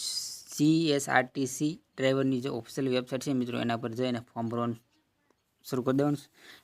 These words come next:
ત્યાં ઓપ્શન તમને સાઈડમાં મળશે એપ્લાય now, ત્યાંથી બધી પ્રોસેસ છે, અને રજિસ્ટ્રેશન અને લોગિન કર્યા બાદ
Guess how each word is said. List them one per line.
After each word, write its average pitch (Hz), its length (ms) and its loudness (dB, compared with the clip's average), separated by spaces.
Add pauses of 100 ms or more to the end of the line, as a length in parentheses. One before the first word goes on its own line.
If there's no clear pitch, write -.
(120)
ત્યાં 135 260 4
ઓપ્શન 127 240 -2
તમને 131 200 -2
સાઈડમાં 127 280 0
મળશે 120 280 -4
એપ્લાય 120 300 -2
now, 127 140 2 (480)
ત્યાંથી 123 280 -6
બધી 120 240 0
પ્રોસેસ 127 260 -4 (120)
છે, 143 100 -2 (120)
અને 120 200 -4
રજિસ્ટ્રેશન 123 460 0
અને 120 200 0
લોગિન 120 300 -2
કર્યા 120 280 -2
બાદ 120 140 6